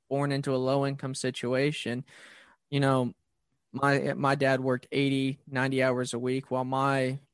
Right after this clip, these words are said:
um, mom babysit eight to nine kids just to ensure that, um, you know, I had a good quality education. And that,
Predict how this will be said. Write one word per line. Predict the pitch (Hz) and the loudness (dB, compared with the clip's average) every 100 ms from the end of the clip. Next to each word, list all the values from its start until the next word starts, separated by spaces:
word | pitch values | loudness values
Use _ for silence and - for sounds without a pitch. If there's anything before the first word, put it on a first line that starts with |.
| _ | _
um, | - 120 120 - - - _ _ | -6 -4 -4 -6 -10 -14 _ _
mom | 135 139 143 135 127 - | 0 2 4 2 -2 -2
babysit | 131 139 135 - 131 - | 0 0 -2 0 -2 -2
eight | - 139 | -4 -4
to | 139 | -2
nine | 139 139 135 | 0 0 0
kids | 127 143 143 139 127 - - - - _ _ _ | -2 0 2 2 -2 -8 -12 -20 -20 _ _ _
just | - 147 - | 0 0 0
to | 151 | 0
ensure | 135 131 - 143 139 | 0 0 0 2 2
that, | 131 131 131 127 | 2 2 2 2
um, | 127 127 123 120 143 _ _ _ - | 2 2 0 -4 -8 _ _ _ -8
you | 143 | -4
know, | 135 131 131 | -2 -2 -4
I | - | 0
had | 139 135 | 2 2
a | 131 | 2
good | 135 - | 0 0
quality | 131 135 131 131 123 | 2 4 4 2 0
education. | 123 - - 127 131 - 123 | -2 -6 -4 -2 -2 -4 -4
And | 120 120 | -4 -2
that, | 135 | -4